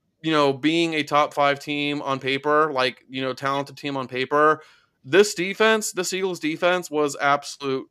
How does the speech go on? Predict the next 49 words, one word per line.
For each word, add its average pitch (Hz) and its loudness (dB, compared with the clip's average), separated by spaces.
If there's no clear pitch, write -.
trash. 131 2
I 131 -12
mean, 135 -4
after, 147 2
uh, 135 4
after 143 0
Jonathan 139 -2
Gannon 139 -4
had 127 -6
left 127 -4
to 139 -6
accept 135 -6
the - -10
Arizona 135 -4
Cardinals 135 -2
head 131 -4
coaching 143 -6
job, 120 2
the, 131 -12
the 139 -2
Eagles, 180 2
as, 151 4
as 147 4
we've 151 -4
talked 151 0
about 147 0
before, 156 4
they 165 8
went 196 4
from 175 4
an 151 -2
elite 160 -2
defense, 156 -2
they 151 -2
went 165 -4
from 160 -4
the 151 -4
best, 151 2
you 147 -4
know, 135 0
top 147 -2
two 143 -10
defense 143 -2
to 143 -2
one 135 -2
of 151 2
the 147 0
worst 151 -2
defenses 135 -2